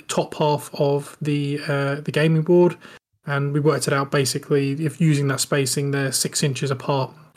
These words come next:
um, roughly, um, three wide and sort of two deep, almost like a six, uh, on a, um, like a domino piece or something. And, uh, yeah, um, these are the possible locations of the evidence that Radagast is searching for and should be numbered from one to six.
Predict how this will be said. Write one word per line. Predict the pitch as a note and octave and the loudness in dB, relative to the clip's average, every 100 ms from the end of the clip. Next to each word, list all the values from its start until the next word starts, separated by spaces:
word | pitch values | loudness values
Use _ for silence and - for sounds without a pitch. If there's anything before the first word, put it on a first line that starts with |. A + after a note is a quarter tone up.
| - | -6
um, | C#3+ C#3 C3+ C#3+ | -4 -2 -4 -2
roughly, | D3+ C#3 - D3 C#3 - | 0 0 0 -2 -2 -2
um, | C#3 C#3 C3+ C3+ | 0 2 0 -4
three | - - D#3 C#3+ | -8 -2 0 2
wide | C3 D3+ C#3+ C#3 C#3 | 2 2 4 2 0
and | C3+ C3 | -2 -4
sort | - C3+ | -6 -8
of | |
two | - D#3 | -4 -2
deep, | B2+ D3 - - _ - _ _ _ _ - | -2 -4 -6 -18 _ -20 _ _ _ _ -6
almost | D3 B2 | -4 -2
like | D3 | -2
a | |
six, | B2 - - - - - _ | 0 0 -2 -4 -4 -10 _
uh, | E3 D3+ D3 | -4 -2 -2
on | D#3 D3 | -2 0
a, | C#3+ C3+ - | 0 -4 -6
um, | D3+ C#3 C#3 C3 - - - _ _ _ _ _ _ | -4 -2 -4 -8 -12 -16 -16 _ _ _ _ _ _
like | _ | _
a | D3+ | -2
domino | D3+ D3 C#3 | 0 0 0
piece | B2+ C#3+ A#2+ | -2 -6 -6
or | C#3 | -4
something. | D3+ C3+ D3 C3 - - _ _ _ _ | -4 -4 -6 -8 -18 -20 _ _ _ _
And, | D#3 D3 C#3+ C#3+ | -4 -4 -2 -2
uh, | C#3+ C#3+ C#3 C3+ - _ _ _ _ _ _ _ | -2 -2 -4 -8 -16 _ _ _ _ _ _ _
yeah, | - G#3 E3+ C3+ - | 2 4 4 2 -2
um, | F#3 D#3+ D#3 D#3 D#3 E3 F#3+ - F3+ | 2 4 4 4 0 -2 -10 -12 -2
these | F3 E3 | 2 2
are | D#3 | 0
the | D3 | 0
possible | D#3+ - D#3 | -2 0 0
locations | D3 D#3 D3+ - C#3 | 2 2 0 0 -4
of | C3+ | 0
the | |
evidence | C#3+ D3+ C#3+ - | 0 2 -2 -4
that | C#3 | -2
Radagast | D3+ D#3 D3+ - | 0 0 0 -2
is | D3 | -2
searching | - C#3+ - | -2 -4 -8
for | - C#3+ D3 | -2 0 0
and | D#3+ | -4
should | B2+ C#3+ | -6 -4
be | |
numbered | C#3+ C#3 - | -4 -4 -8
from | C#3 | -6
one | C3 C#3 | -4 -4
to | B2 | -6
six. | B2 - - - | -12 -14 -10 -10